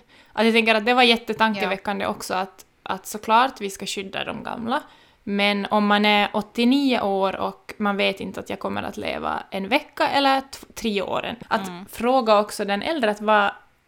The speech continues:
Speaker 1: det är ju som inte, det, inte kan man ju ta bort bestämmande rätten från den äldre vuxna heller. Att som att vara, att
Speaker 2: Mm.
Speaker 1: vad är mera värt för den människan? Jag tänker ju också att det var tankeväckande
Speaker 2: Mm.
Speaker 1: för mig själv, att är det att den ska sitta ensam hela julen, eh, och inte ha någon?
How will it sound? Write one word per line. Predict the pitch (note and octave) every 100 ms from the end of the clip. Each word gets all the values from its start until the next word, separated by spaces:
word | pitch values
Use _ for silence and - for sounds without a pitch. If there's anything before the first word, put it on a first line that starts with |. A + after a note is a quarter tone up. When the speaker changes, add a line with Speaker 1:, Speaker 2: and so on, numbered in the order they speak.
| _
Speaker 1:
det | G3+ A#3
är |
ju | A#3 A3+
som | A3+ G3
inte, | A3+ G#3+ G#3+
det, | A3+
inte | A3+ G#3+
kan | - A3+
man | A3
ju |
ta | A3
bort | G#3+ A#3+ A#3 - _
bestämmande | G#3+ G#3 - B3 A3 G3 G#3
rätten | G#3 - G3
från | G3 G3+ G3
den | G3
äldre | G#3 G3+ F#3+ G3
vuxna | G#3 - G#3
heller. | F#3 D4+ C4+ - - - - - -
Att | - G3+
som | A3+ G#3
att | G#3
vara, | G#3 G3+ G#3 - - _ -
att | G#3
Speaker 2:
Mm. | G3+ F#3+
Speaker 1:
vad | A#3
är | A3
mera | A3 G#3+ G3
värt | G3+ G3 -
för | -
den | G4+ D4+
människan? | G#3 G3+ - - A3+ _ _ _ _ _
Jag | - -
tänker | G#3+ A3+
ju | A#3
också | C#4 -
att | G#3
det | G#3
var | G#3 G#3+ G#3 -
tankeväckande | A#3 G#3 G#3 G#3 G#3
Speaker 2:
Mm. |
Speaker 1:
för | G#3
mig | G#3+ A3
själv, | B3+ G#3+ F#3+
att | G3
är | A#3
det | A#3+
att | G#3+
den | G#3+ G#3
ska | G#3+
sitta | A3 G#3+ G#3
ensam | G#3+ G#3 G3
hela | G3 G3
julen, | G3+ G3+ F#3+ F#3+ G3 - - - _ -
eh, | G3 F#3+ F#3+
och | - G3
inte | G3 -
ha | F#3+ F#3
någon? | F#3 F#3 A#3 C#4